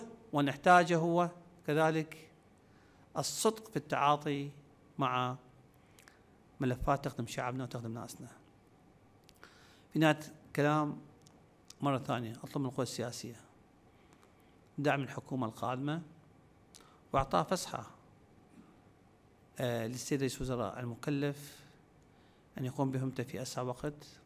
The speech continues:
وتهيئون نفسكم ملفات فيما يخص تسليم زملائكم من الوزراء القادمين،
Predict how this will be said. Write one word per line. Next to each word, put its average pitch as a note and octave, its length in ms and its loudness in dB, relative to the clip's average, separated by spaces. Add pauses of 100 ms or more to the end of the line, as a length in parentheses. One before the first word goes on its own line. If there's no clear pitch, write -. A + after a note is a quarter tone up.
(880)
وتهيئون D3+ 360 2
نفسكم D#3+ 460 0
ملفات D3+ 460 2
فيما C#3+ 200 -2
يخص C#3+ 200 -4
تسليم D3 680 -2 (100)
زملائكم C#3+ 560 2
من C#3 40 6
الوزراء B2 280 4
القادمين، C3 640 0